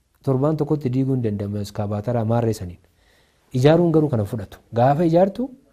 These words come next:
gubbaa gadi hin diigdu yookiin asii labbaa achi hin diigdu. Amma kara feetee diiguu dandeessa. Gadi qotta, humna fudhata jecha. Qabeenya fudhata. Beezimantii hojjetta. Kanaafi warri keessafuu waa baranne jedhu,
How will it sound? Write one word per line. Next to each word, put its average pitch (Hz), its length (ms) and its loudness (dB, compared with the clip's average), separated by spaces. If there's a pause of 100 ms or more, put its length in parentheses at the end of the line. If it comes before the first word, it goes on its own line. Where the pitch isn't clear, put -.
(180)
gubbaa 127 280 4
gadi 120 200 4
hin 135 80 0
diigdu 135 320 -2 (220)
yookiin 139 240 -2
asii 120 220 -2
labbaa 117 280 2
achi 113 180 -2
hin 156 80 0
diigdu. 120 260 -2 (120)
Amma 175 140 0
kara 185 140 6
feetee 127 300 2
diiguu 147 200 4
dandeessa. 104 360 -4 (460)
Gadi 185 200 8
qotta, - 300 -6 (160)
humna 127 220 4
fudhata 101 300 -6
jecha. - 220 -18 (400)
Qabeenya 139 380 2
fudhata. - 300 -14 (640)
Beezimantii 143 560 2
hojjetta. 95 360 -6 (520)
Kanaafi 156 440 2 (720)
warri 127 520 6
keessafuu 123 720 0
waa 110 160 6
baranne 107 380 2
jedhu, 85 160 -14